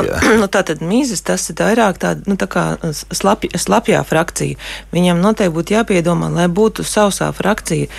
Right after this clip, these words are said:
Speaker 2: Varbūt, kad ir pērnās lapas, tas būtu ļoti labi. Nu, lai nav, lai te i-, samaisītu kopā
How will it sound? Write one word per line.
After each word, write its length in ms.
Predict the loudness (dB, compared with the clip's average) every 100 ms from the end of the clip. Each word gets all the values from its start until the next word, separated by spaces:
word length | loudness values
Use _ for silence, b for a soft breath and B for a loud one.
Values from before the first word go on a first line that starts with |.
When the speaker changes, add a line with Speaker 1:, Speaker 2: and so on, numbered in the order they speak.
| B B B
Speaker 2:
Varbūt, 440 | 0 2 2 0 0
kad 140 | 0
ir 80 | 0
pērnās 480 | 2 2 4 2 2
lapas, 400 | 2 2 -2 -4
tas 160 | -2
būtu 320 | 0 -2 0 0
ļoti 400 | 4 2 2 0
labi. 240 | 0 2
Nu, 160 | 2 4
lai 160 | 4 4
nav, 200 | 4 2
lai 220 | 2 2 2
te 220 | -2 -2 -2
i-, 200 | -6 -2
samaisītu 640 | -2 2 4 4 2 -2 -2
kopā 380 | 0 2 2